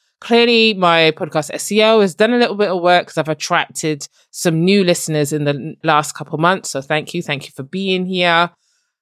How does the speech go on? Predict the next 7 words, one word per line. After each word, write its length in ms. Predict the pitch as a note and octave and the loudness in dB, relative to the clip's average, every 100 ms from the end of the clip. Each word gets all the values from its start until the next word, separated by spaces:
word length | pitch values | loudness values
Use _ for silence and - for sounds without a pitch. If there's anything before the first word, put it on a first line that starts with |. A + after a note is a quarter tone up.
| _ | _
But 480 | B3 B3 - - - _ _ _ _ E3 | 0 0 -2 -10 -10 _ _ _ _ -2
I'm 160 | F#3 | 2
back. 540 | F#3 C3+ - _ - _ _ _ _ - | 2 0 -4 _ -20 _ _ _ _ -6
Your 120 | E3+ | -6
girl 400 | D3 G3 A#3+ D4+ | 0 2 4 4
is 140 | E4 C4+ | 2 0
back. 520 | G3 D#3 G3 - | 0 2 0 -4